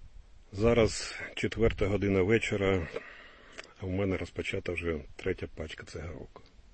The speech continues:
Причина тому досить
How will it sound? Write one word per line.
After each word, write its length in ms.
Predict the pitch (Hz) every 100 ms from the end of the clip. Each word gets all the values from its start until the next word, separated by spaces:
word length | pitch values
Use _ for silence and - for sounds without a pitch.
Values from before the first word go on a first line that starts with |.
| - - - - - - - - - _ - - - - - - - - - - - - - -
Причина 360 | - 127 - 139
тому 420 | - 135 147 143 113 - - - - 117
досить 640 | 104 120 113 107 -